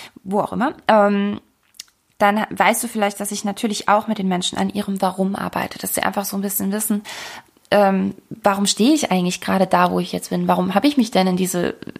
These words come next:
in diese Situation manövriert? Und wenn ich dann, äh, oder, oder viele gehen ja gar nicht davon aus, dass sie sich selber in diese Situation manövriert haben, sondern sie wurden da rein manövriert. Ähm, <laughs> und dann kommen wir drauf, ah nee, ich bin doch ganz alleine verantwortlich dafür.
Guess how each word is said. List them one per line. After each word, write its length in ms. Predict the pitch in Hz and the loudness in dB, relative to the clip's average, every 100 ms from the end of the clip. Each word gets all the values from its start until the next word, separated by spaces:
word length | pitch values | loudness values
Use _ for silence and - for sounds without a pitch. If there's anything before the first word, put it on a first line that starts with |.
| - - | -16 -8
in 100 | - | 0
diese 200 | 185 170 | 0 0
Situation 500 | 170 175 170 - 269 | -2 -2 0 2 4
manövriert? 580 | 262 196 180 - 180 175 - - - - - - - _ _ | 4 4 0 -2 -4 -4 -8 -16 -16 -18 -20 -20 -20 _ _
Und 300 | 196 185 185 | 4 4 4
wenn 120 | 190 | 2
ich 140 | 185 | 2
dann, 360 | - 185 180 185 | 0 0 0 -4
äh, 200 | - 147 | -2 -2
oder, 240 | - 185 - | 2 2 4
oder 160 | 175 | 0
viele 360 | 170 220 190 185 - - - | 0 0 0 0 -4 -10 -8
gehen 280 | 185 214 | -2 2
ja 80 | 202 | 2
gar 140 | 190 185 | 4 2
nicht 140 | 185 | 0
davon 200 | 175 175 | -6 0
aus, 300 | 208 277 277 | 4 4 2
dass 100 | 208 | -4
sie 80 | 185 | -6
sich 200 | 190 175 | -4 -2
selber 340 | 202 247 226 | 2 4 4
in 80 | 196 | 2
diese 200 | 185 185 | 0 -4
Situation 580 | - 190 185 185 - 185 | -8 -8 -8 -6 -6 -4
manövriert 560 | 180 175 - 247 254 | -4 -6 -2 -2 -2
haben, 120 | 185 180 | -4 -4
sondern 380 | 185 180 175 | -4 -4 -4
sie 160 | 175 180 - - | -6 -10 -12 -2
wurden 480 | 220 320 320 202 - | 4 4 4 -2 -2
da 240 | 185 175 - - - | -4 -4 -8 -18 -6
rein 380 | 180 185 180 | -4 -4 -4
manövriert. 600 | 180 170 170 - 165 160 - - - - - | -2 -2 -4 -6 -6 -6 -10 -14 -12 -12 -2
Ähm, 380 | - 190 - 208 240 | 4 4 4 2 2
<laughs> 40 | |
und 100 | 208 | 2
dann 160 | 202 185 | 0 0
kommen 240 | 214 208 | 0 2
wir 80 | 190 | 0
drauf, 320 | 190 185 190 | 0 2 2
ah 140 | - 196 | 2 2
nee, 160 | 262 | 2
ich 180 | 254 - | 0 -2
bin 140 | 190 | -4
doch 180 | 190 254 | 0 0
ganz 200 | - 202 | 0 -2
alleine 360 | 185 196 320 240 | 0 4 4 2
verantwortlich 500 | - 180 190 - 180 | 0 -2 -2 -6 -8
dafür. 380 | - - - | -10 -8 -8